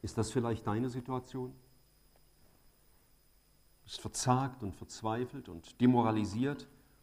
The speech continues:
Oder du verdrängst oder du leugnest und du versteckst deine Not.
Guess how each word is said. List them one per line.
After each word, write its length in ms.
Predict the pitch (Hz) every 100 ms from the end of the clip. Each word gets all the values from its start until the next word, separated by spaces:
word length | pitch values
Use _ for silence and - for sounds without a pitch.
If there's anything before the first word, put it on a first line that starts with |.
| -
Oder 500 | - 147 175 220 214 - - - -
du 80 | 143
verdrängst 1300 | - 135 - 123 110 135 156 233 - - - - -
oder 320 | 135 139 123
du 400 | - 123 117 107 - - - -
leugnest 1080 | 82 120 143 165 170 202 214 - - - - - -
und 200 | - 113
du 200 | 117 113 95 - - -
versteckst 960 | - - 117 - 240 240 - - - - - - - _ - -
deine 260 | 98 90
Not. 560 | 80 78 62 69 -